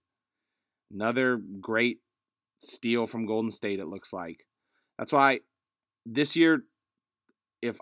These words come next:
I'm Golden State, I'm not rushing Steph back. I'm not bringing Klay back this season. I'm letting these young guys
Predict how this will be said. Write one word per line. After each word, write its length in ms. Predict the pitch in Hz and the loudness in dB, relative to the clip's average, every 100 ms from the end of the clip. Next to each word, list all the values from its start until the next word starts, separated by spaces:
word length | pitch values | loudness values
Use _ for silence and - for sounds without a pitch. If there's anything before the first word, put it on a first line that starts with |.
| 120 | 2
I'm 220 | 139 147 | 2 4
Golden 260 | 147 147 | 2 2
State, 400 | 143 - 139 135 - _ _ _ - | 0 2 2 2 -2 _ _ _ -6
I'm 160 | 113 | -2
not 260 | 113 117 107 | 2 2 4
rushing 320 | 123 123 139 | 2 2 -2
Steph 420 | 117 - 123 123 | -6 0 0 0
back. 380 | - 123 120 - _ _ _ _ _ - | 0 2 0 -4 _ _ _ _ _ -10
I'm 180 | 104 | -4
not 260 | 107 113 101 | 0 0 0
bringing 240 | 127 120 | -2 -2
Klay 280 | 110 131 120 | -2 0 0
back 260 | 117 117 113 | 4 2 2
this 180 | 120 - | -6 -4
season. 560 | 120 117 110 113 110 - _ _ _ _ _ | -2 -2 -2 -4 -6 -12 _ _ _ _ _
I'm 160 | - 123 | -2 2
letting 240 | 131 120 | 2 2
these 200 | 127 110 | 0 0
young 260 | 110 120 127 | 0 2 2
guys 560 | 120 110 110 107 - | 4 6 4 0 -6